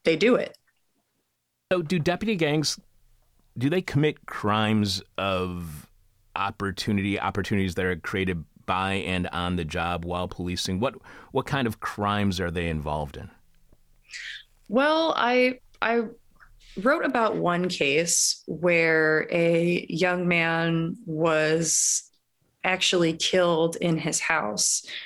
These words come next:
Speaker 1: by a deputy sheriff. And the deputy sheriff who killed him had actually been involved a few months prior in a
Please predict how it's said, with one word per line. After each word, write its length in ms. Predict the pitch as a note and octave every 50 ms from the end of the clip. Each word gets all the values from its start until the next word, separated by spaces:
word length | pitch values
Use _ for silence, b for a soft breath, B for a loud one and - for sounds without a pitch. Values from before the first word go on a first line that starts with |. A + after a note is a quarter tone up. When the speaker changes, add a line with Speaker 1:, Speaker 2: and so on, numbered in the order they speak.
| B B B -
Speaker 1:
by 500 | F3+ E3 F3 E3 D#3+ D3+ D3 D3+ D3+ - -
a 280 | E3 E3 D#3+ D3+ D3+ D3
deputy 440 | D3+ D3+ D3+ - - D#3+ - D#3
sheriff. 760 | D#3 - - - D#3 D3+ - - - - G3+ - - - - B B B B B B B B -
And 300 | F3 E3+ E3 D#3+ E3 E3+
the 60 | E3+
deputy 440 | F3 G#3+ G#3+ G#3+ A3+ A3+ G#3+ G#3 G#3
sheriff 540 | G3 - - F3+ F3+ F3 E3 E3 E3+ - -
who 80 | E3
killed 400 | D#3+ D#3+ - - A3+ A3 G#3+ G3+
him 460 | F3 E3+ D#3 D#3 D3+ D3+ D#3 D3+ - -
had 180 | - - F3 E3+
actually 540 | - E3 F3 F3 - - F3 E3+ E3 D#3+
been 360 | D#3+ E3 D#3+ D#3 D#3 D#3 D#3+ D#3
involved 800 | - E3 E3+ D#3+ D#3 E3+ D#3+ D#3+ D#3+ D#3+ D#3+ D#3+ - D#3 D#3+ - -
a 40 | F3
few 220 | F3 - F3+ E3+
months 360 | E3 D#3+ D#3+ D#3+ D#3 - -
prior 840 | - - - - G#3 G3 F#3+ F#3+ G3 F#3 F3 E3 D#3+ D#3+ E3 E3+ E3+ B B B B B B B B B B _ _ -
in 500 | G#3+ G#3 G3+ F#3+ F#3 F#3 F3+ F3+ F3 - -
a 560 | - F3+ F3 F3 F3 E3+ E3+ E3 E3 D#3+ D#3+